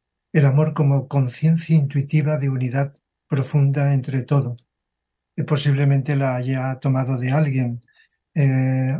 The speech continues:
aunque las palabras las podemos ir modificando. Conciencia intuitiva, porque a nivel mental podemos tener la creencia de que todo está interrelacionado,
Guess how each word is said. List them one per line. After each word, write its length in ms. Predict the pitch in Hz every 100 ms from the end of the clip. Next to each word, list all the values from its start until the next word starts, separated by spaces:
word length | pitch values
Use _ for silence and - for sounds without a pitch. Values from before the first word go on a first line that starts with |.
| -
aunque 320 | 147 143 139 131
las 220 | 131 127 -
palabras 440 | 135 135 131 127
las 160 | 127 120
podemos 500 | 143 131 131 127 -
ir 100 | 135
modificando. 880 | 131 127 123 139 139 127 127 127 - -
Conciencia 840 | 147 127 - 160 165 - 180 180 _ _ -
intuitiva, 720 | 165 147 143 131 147 127 123 - - - - -
porque 580 | 147 120 143 143 160 -
a 80 | 151
nivel 320 | 139 151 180
mental 460 | 180 160 139 156 165
podemos 600 | 151 143 156 143 - _ _ _ -
tener 420 | 147 135 147 202
la 180 | 202 143
creencia 680 | 143 139 156 143 - 151 165 _ _ -
de 80 | 147
que 120 | 135
todo 240 | 131 139
está 240 | 143 - 147
interrelacionado, 960 | 147 139 131 123 120 139 131 123 117